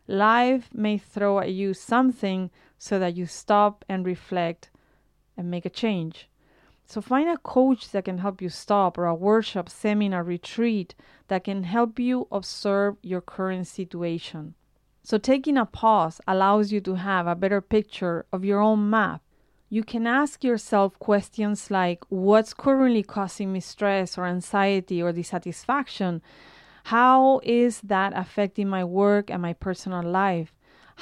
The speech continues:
How are my relationships? What am I prioritizing? What am I losing out on? What am I missing?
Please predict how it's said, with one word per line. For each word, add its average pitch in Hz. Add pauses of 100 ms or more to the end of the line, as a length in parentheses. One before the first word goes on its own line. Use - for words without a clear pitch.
How 214
are 214
my 214
relationships? 208 (380)
What 202
am 196
I 220 (140)
prioritizing? 190 (420)
What 180
am 185
I 180
losing 233
out 180
on? 160 (380)
What 190
am 185
I 185
missing? 190